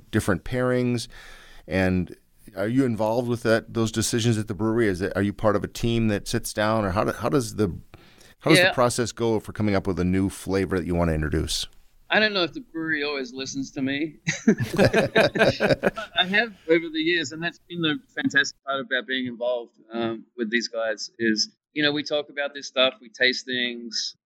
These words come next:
Speaker 2: throw ideas out there. Our original brewmaster, Andy, is, has an incredible palate. So I know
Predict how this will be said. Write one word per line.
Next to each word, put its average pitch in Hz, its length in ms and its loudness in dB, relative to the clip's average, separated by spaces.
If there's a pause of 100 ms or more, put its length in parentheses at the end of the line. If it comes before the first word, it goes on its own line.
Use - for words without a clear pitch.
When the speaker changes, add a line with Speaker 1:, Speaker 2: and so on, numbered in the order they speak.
(380)
Speaker 2:
throw 139 260 0
ideas 131 460 -2
out 123 320 -2
there. 123 500 -8 (240)
Our 127 280 -2 (320)
original 135 400 0
brewmaster, 127 600 -8
Andy, 120 560 -4 (160)
is, 120 720 -2 (200)
has 139 240 4
an 131 120 -2
incredible 135 480 -4 (100)
palate. 110 360 -8
So 117 380 -2 (460)
I 120 80 4
know 131 380 -2